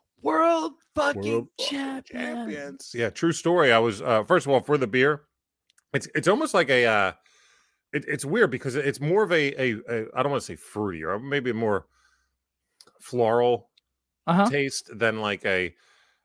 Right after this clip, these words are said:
Speaker 2: uh, a, like, a la-, like, a lager. Like, you take, like, a Yuengling lager, but you make it an ale, and it t-,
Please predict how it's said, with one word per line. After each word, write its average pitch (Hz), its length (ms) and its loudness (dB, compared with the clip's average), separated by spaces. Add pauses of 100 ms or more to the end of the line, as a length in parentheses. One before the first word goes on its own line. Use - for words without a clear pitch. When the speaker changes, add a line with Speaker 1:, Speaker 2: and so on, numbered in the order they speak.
(120)
Speaker 2:
uh, 98 260 -2
a, 98 80 -6
like, 95 160 -2
a 92 60 -4
la-, 101 240 -6
like, 110 200 -2
a 95 40 -4
lager. 98 420 0
Like, 101 160 -4
you 90 60 -8
take, 107 180 -6
like, 98 140 -4
a 95 40 -10
Yuengling 104 460 -4
lager, 104 340 2
but 107 160 -8
you 95 80 -6
make 98 240 -4
it 101 80 0
an 92 140 -6
ale, 104 480 -2
and 95 140 -6
it 95 140 -8
t-, - 120 -20